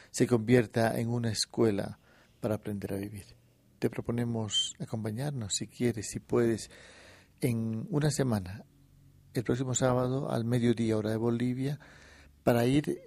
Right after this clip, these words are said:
compartiendo contigo esto que realmente puede ser un tema apasionante. Gracias por tu presencia, comparte este mensaje. Reencontrémonos en una semana a esta misma hora.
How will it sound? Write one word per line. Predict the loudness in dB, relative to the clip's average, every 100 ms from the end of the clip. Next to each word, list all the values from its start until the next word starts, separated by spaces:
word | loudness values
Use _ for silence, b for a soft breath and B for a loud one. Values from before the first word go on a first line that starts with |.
| -6
compartiendo | -2 -2 0 0
contigo | 0 2 2 6 6
esto | 4 2 0 2
que | 0 0 2
realmente | 2 2 0 0
puede | 2 2
ser | 2 0 -2 b b b b b _ _ _ -6
un | -4 2
tema | 2 4 2 0 -6 b b -16
apasionante. | -10 -6 -4 -6 -8 -14 -4
Gracias | -2 -2 -4 -8
por | -6
tu | -4
presencia, | -4 -4 -2 -2 -4 -6 -6
comparte | -4 -6 0 0 0 -4
este | -4
mensaje. | -4 -4 0 0 -2 -6 -8 B B -2
Reencontrémonos | 0 2 0 0 0 -2 -4 -6 b b b b b
en | 0
una | 2 0
semana | 0 -2 -2 -4 -4
a | -6
esta | -8
misma | -10 -12 -14 -16
hora. | -18